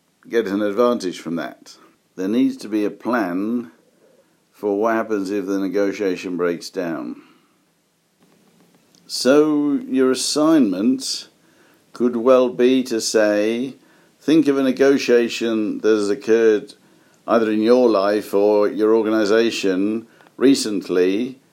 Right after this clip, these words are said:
and try and identify the concepts in play, the tension or dialectic between those concepts, whether you felt it was a creative process,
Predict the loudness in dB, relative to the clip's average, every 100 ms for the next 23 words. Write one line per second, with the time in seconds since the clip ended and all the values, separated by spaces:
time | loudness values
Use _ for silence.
0 | _ _ _ -6 -4 0 2 4 2 0
1 | 0 0 0 -4 -2 0 2 2 2 -2
2 | -4 -8 _ _ _ _ _ _ _ -14
3 | 0 2 2 2 0 0 -4 -4 -2 2
4 | 2 2 0 -4 -8 _ _ _ _ _
5 | _ -14 -2 2 4 2 -6 -8 0 0
6 | 2 0 0 2 2 2 0 -4 -8 -4
7 | -2 0 2 0 -2 -4 -2 -2 -2 -2
8 | -2 -4 -12 -12 -12 -16 _ _ _ -2
9 | 2 4 4 4 4 2 -2 -8 -8 -2
10 | 0 0 4 4 4 0 -2 -2 -8 _
11 | -20 _ _ -2 0 -2 2 4 4 2
12 | -6 0 4 4 2 0 0 -2 -10 -14